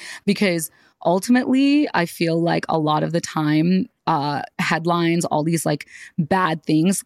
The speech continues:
kind of, like, subside. Like, within five years, I feel like if things go better and they make changes, all of the stuff will just, like, fall out and people will forget.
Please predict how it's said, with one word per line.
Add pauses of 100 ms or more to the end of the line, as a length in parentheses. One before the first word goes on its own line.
kind
of,
like,
subside.
Like,
within
five
years,
I
feel
like (500)
if
things
go
better
and
they
make
changes, (300)
all
of
the
stuff
will
just,
like,
fall
out
and
people
will
forget.